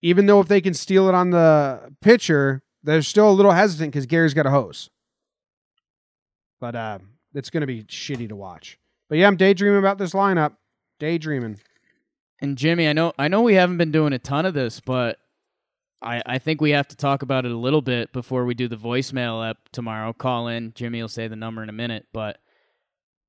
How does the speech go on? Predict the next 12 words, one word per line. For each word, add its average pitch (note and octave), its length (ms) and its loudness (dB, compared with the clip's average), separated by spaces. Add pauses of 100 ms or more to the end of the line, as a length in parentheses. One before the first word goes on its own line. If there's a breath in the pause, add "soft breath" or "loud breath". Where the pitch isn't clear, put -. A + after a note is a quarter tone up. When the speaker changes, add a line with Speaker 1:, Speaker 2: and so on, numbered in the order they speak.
(1160)
Speaker 2:
Red D3 300 0
Sox, A#2 500 -6
two F3+ 300 -2
games. C#3+ 480 -2
They're D3 240 0
six F3+ 340 -4
and E3+ 160 -8
ten. C#3+ 480 -4
We're C#3 220 -2
six D#3 360 -4
and C3+ 140 -6
nine. A#2 540 -6